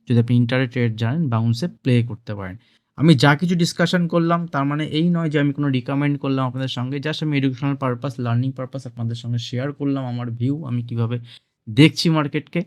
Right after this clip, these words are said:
যদি ভিডিও ভালো লাগে, অবশ্যই ভিডিওতে লাইক করবেন, আর পারলে শেয়ার করবেন, কারণ ভিডিও যদি আমি এগারোটায় বানাই, তাও ভিডিওতে পাঁচশো ভিউ,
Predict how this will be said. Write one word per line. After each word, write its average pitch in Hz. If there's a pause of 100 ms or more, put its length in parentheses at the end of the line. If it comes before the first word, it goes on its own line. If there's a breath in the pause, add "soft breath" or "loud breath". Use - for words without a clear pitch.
(500)
যদি 147
ভিডিও 156
ভালো 131
লাগে, 147
অবশ্যই 139
ভিডিওতে 139
লাইক 120
করবেন, 101
আর 113
পারলে 127
শেয়ার 135
করবেন, 139
কারণ 143
ভিডিও 123
যদি 156
আমি 160
এগারোটায় 143
বানাই, 147
তাও 135
ভিডিওতে 139
পাঁচশো 147
ভিউ, 156